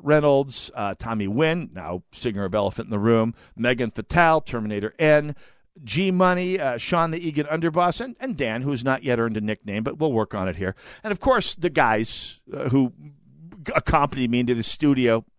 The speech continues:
eighteen years ago, and some of whom still do. John Hinderaker, Scott Johnson, Ed Morrissey,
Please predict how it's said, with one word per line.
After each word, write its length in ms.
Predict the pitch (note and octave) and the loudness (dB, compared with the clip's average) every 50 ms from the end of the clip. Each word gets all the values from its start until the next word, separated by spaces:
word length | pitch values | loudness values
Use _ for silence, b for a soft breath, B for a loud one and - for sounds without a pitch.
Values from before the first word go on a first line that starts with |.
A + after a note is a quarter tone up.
| _ | _
eighteen 400 | D#3 D3+ C#3 - - D3 C#3+ C#3 | -8 -8 -8 -6 -6 -6 -4 -4
years 240 | C3 B2 C3 B2 A2 | -2 -2 -2 -2 -2
ago, 380 | C3 A2+ B2 A#2 A#2 B2+ D3+ D3+ | -2 0 2 4 4 4 4 4
and 180 | A2 F#2+ F#2 - _ _ _ _ _ - A#2 | 2 0 -4 -10 _ _ _ _ _ -20 -14
some 240 | - - C3+ B2+ C3+ | -6 -4 0 2 2
of 80 | B2+ | 2
whom 160 | G#2 C3+ C#3 B2 | 2 0 -2 -4
still 320 | - - D3 C#3 B2+ B2+ | -4 0 2 2 2 4
do. 180 | B2 C3+ A#2 B B B B B B B B | 4 2 2 B B B B B B B B
John 240 | - C#3 D#3+ D#3 C#3 | 0 2 2 4 2
Hinderaker, 440 | C3+ C3+ B2+ A#2 A2+ G2 G2 - F#2+ | 0 -2 -2 0 0 0 -2 -4 -10
Scott 300 | - - D3+ C3+ B2+ A#2 | -4 -2 0 0 0 -2
Johnson, 380 | F#2+ A#2 A2 G2+ F#2+ - G#2+ | -2 -4 -4 -4 -4 -6 -4
Ed 160 | A#2 A#2+ A#2 A2 | -2 -2 -2 0
Morrissey, 500 | A#2 A2+ A2+ A2+ G#2+ - - A#2 G2 | 0 0 2 0 0 0 -2 -4 -4